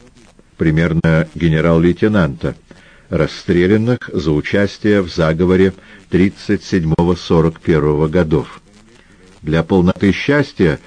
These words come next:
к ним составители мартиролога добавили и самоубийц. Из этих шестидесяти девяти человек сорок восемь были царскими офицерами в чинах до подполковника.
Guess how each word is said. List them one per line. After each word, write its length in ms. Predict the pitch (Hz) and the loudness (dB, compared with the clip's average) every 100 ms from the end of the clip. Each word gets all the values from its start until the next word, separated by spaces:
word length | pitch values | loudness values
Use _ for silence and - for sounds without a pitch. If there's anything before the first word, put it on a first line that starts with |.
| - - - | -20 -20 -16
к 100 | - | -4
ним 380 | 92 127 156 151 | 2 4 4 0
составители 880 | - 92 - 92 87 82 90 80 80 | -4 -4 -2 2 4 2 2 2 2
мартиролога 840 | 87 82 - 76 76 78 127 139 147 - - _ | 0 -2 -2 -4 0 2 2 2 -2 -6 -20 _
добавили 680 | 80 78 73 92 107 107 107 | -4 -2 0 0 0 0 0
и 360 | - 80 82 - | 0 0 -2 -2
самоубийц. 880 | - 92 85 85 69 65 120 - - _ _ _ _ _ _ _ _ _ _ _ _ _ - - - - | -6 -2 0 0 -2 -6 -8 -14 -20 _ _ _ _ _ _ _ _ _ _ _ _ _ -20 -20 -20 -2
Из 200 | 95 104 | 0 2
этих 340 | 175 170 131 - | 2 2 0 -4
шестидесяти 800 | - 104 - 151 135 123 - 113 | -2 -2 0 0 2 0 0 0
девяти 380 | 90 95 87 135 | 2 2 2 0
человек 580 | - 92 76 76 78 - - _ - - - - | 0 0 2 2 -2 -6 -20 _ -20 -20 -20 -16
сорок 420 | - 113 117 - | 0 4 4 4
восемь 460 | 123 156 - 101 82 | 2 2 2 0 2
были 240 | 107 120 | 4 2
царскими 760 | 120 - 107 107 - - 107 | 0 -4 -4 -4 -8 -6 -2
офицерами 880 | 107 101 - 110 - 90 82 80 82 - _ _ - | -2 -4 -4 -6 -2 0 2 2 0 -4 _ _ -20
в 120 | - | -16
чинах 520 | - 95 80 92 101 87 | -4 0 2 0 0 -2
до 160 | 87 | -4
подполковника. 1040 | - 95 - 107 - 87 71 76 80 87 | -2 -4 -2 -2 0 0 0 -2 -2 -2